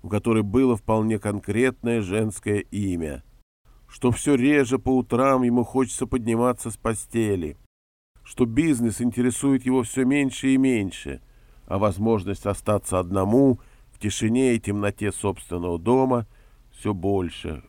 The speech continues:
все настойчивей. Ведя непрекращающийся внутренний диалог со своими коллегами,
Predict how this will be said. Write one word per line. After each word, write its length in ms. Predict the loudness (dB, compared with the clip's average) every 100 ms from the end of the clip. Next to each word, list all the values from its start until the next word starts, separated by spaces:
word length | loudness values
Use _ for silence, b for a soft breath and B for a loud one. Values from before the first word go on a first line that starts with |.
| -18
все 240 | -8 -6
настойчивей. 960 | -4 -8 -6 -6 -4 -6 -10 -10 -12 -16 -20 _ _ _ -20 _ -20 _ _ -20 -20 _ _ -20 -14
Ведя 360 | -2 0 2
непрекращающийся 1080 | 0 0 -2 -2 -2 0 0 0 -2 -2 0
внутренний 540 | 2 2 0 0 0
диалог 420 | 4 4 4 2
со 100 | 0
своими 360 | -6 -2 -2 -2
коллегами, 720 | -2 0 0 0 -2 -4 -6